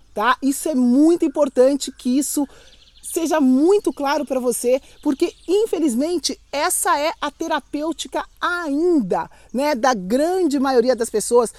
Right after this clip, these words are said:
A gente tem algum problema e vai o quê? Vai no médico, e hoje em dia o médico é especializado em prescrever remédios. O médico não estuda nutrição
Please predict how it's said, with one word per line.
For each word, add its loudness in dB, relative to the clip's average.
A 0
gente -2
tem -4
algum -2
problema 4
e 0
vai 2
o 0
quê? 0
Vai -4
no 0
médico, 0
e -6
hoje 0
em 2
dia 0
o -2
médico -4
é 4
especializado -2
em 2
prescrever -2
remédios. -2
O 0
médico 2
não 4
estuda 0
nutrição 0